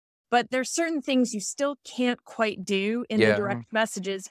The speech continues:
Speaker 1: even when you have Sales Navigator.
Speaker 3: Mm.
Speaker 1: Just organize profiles and leads and other things,
Speaker 2: Yeah,
Speaker 1: but
Speaker 2: I agree.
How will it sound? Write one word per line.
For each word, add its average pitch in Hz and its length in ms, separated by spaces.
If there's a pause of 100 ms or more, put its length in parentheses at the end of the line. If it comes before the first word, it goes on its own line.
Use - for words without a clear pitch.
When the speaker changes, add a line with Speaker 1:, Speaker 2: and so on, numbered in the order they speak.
Speaker 1:
even 247 380
when 226 140
you 208 100
have 202 200
Sales 185 320
Navigator. 151 560
Speaker 3:
Mm. - 40
Speaker 1:
Just 240 180
organize 233 640
profiles 208 840
and 208 240
leads 208 600
and 196 180
other 196 260
things, 180 580
Speaker 2:
Yeah, 127 260
Speaker 1:
but 110 60
Speaker 2:
I 120 140
agree. 107 500